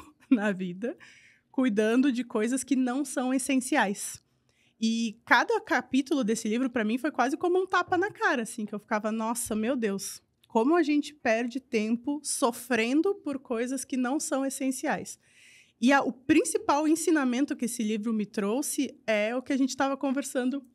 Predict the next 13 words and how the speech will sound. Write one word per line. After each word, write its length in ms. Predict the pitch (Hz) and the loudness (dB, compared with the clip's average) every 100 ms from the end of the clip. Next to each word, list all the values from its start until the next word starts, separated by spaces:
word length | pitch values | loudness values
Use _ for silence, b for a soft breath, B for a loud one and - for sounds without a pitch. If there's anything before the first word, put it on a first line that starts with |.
| - | -4
antes 200 | 254 254 | -2 -2
de 80 | 262 | -2
começar 420 | 247 247 262 254 | -2 0 0 -2
o 60 | 247 | -2
podcast 600 | 247 247 - 226 233 - | -2 -4 -6 -6 -4 -4
hoje, 260 | 220 233 247 | -4 -4 -6
que 320 | - 254 330 B B B B | -2 -2 -2 B B B B
se 240 | - 269 | 0 4
não 280 | 294 277 240 | 4 2 0
é 100 | 220 | -2
um 160 | 226 220 | -2 -4
sim 360 | - - 226 220 | -4 -4 -2 0
óbvio 500 | 240 330 262 208 | 0 0 0 -2